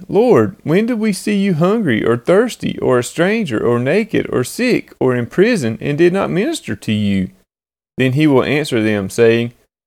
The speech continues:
'Truly I say to you, as you did not do it to one of the least of these,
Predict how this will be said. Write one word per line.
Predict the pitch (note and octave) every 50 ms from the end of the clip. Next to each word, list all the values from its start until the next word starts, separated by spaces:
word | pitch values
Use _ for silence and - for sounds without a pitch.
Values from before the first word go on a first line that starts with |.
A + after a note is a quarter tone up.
| _ _ _ -
'Truly | - D#3 D#3+ E3+ D#3+ D#3+ D3+ -
I | - A#2+
say | B2 - - F3 F3 E3+
to | - - A2+
you, | G2+ G2 F#2+ F#2 G2 A2+ - _ -
as | - G#2+ G#2+ A2+ C3+
you | D#3+ D#3+
did | C3 A#2+ A2+ G#2 A2
not | B2 D3 D#3+ - - B2
do | B2 E3 G#3 F#3+
it | C3+ - - -
to | C#3 B2+
one | A#2+ C3 C#3 C#3
of | C3 A#2 G#2
the | A2+ A2
least | A#2+ C#3+ D3+ C3+ - B2
of | A#2 A2 A#2+
these, | D3 D3+ D3 C#3+ C3 C3 -